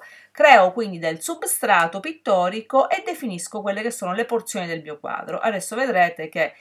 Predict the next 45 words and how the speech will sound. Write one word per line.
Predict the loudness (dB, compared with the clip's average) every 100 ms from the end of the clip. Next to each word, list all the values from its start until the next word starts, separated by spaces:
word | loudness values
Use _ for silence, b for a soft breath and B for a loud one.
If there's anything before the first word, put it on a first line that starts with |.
| B B
capisco | -2 0 -6 -6 -6
qual | -2 -2
è |
la, | -2 -4 -8 -8
la | -6 0
parte | 4 4 2 -6 -4
anatomica | -2 -2 0 -2 -4 -4 -2 0
e | 0
poi | -2 -4 -2
farò | -2 -2 -4
tutta | -8 -6 -2
nera | 0 0 0 -2 B B B
l'altra | B 2 2 -2
parte, | 0 0 -2 -6
perché | -8 -4
la | -4 -4
ricondurrò | -4 -4 -4 -2 0
all'uniforme | 0 -2 -8 -8 -8 -10
stessa. | -16 -12 -12 -12 -8 -2 -2 -2 _ _ -8
E | -6
anche | -4 -6
qui, | -10 -8
come | -6 -4
vedete, | 0 0 -2
la | -6
separazione | -4 -6 -6 -6 -6
tra | -6
un | -6
dito | -4
e | -4
l'altro | -6 -10 -14 -12 -8
è | -4
data | -2 -2
dal | -4 -6
nero | -6 -6
assoluto, | -6 -8 -8 -8
che | -8
poi | -6 -8
andrò | -6 -8
a |
sporcare | -8 -10 -8 -6 -6
con | -6 -8
i |
colori | -6 -6 -6
dell'incarnato, | -8 -10 -14 -10 -12 -10 -16 -16 -20